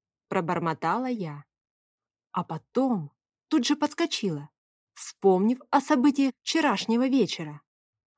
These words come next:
Молча, разглядывая усатую заспанную морду, пыталась понять, всё произошедшее мне приснилось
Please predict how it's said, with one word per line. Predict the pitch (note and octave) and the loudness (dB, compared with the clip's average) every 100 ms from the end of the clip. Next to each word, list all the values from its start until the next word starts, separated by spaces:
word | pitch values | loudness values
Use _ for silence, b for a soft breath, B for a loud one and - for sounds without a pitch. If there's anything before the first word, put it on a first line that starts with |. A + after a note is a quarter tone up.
| - | -6
Молча, | F3 F3+ A3+ A3 - D3 - | -2 2 0 0 -10 -12 -10
разглядывая | F#3+ F#3 F3+ A3 A#3+ G3 E3+ | -6 -4 0 2 2 0 -2
усатую | G3+ - G#3 - E3 | -4 -2 -2 -2 -6
заспанную | E3+ G#3+ - F#3 F3+ | -2 -2 -2 -4 -2
морду, | G#3 D#4 D#4 D#3+ C#3 _ _ _ _ _ - | 0 0 0 -4 -12 _ _ _ _ _ -10
пыталась | E3+ E3 E3 F#3+ | -4 0 0 -2
понять, | - C4 G3 D3 - _ _ _ | -2 0 0 -4 -16 _ _ _
всё | - - | -8 -6
произошедшее | F#3 G#3 G3+ A#3 - G3+ F3 - E3+ D#3+ | -2 0 0 0 -2 -2 -2 -4 -4 -2
мне | F#3 G#3+ | 0 0
приснилось | G#3+ F3+ - F3 D#3+ F3+ A3 - | 0 -6 -6 -6 -6 -6 -10 -16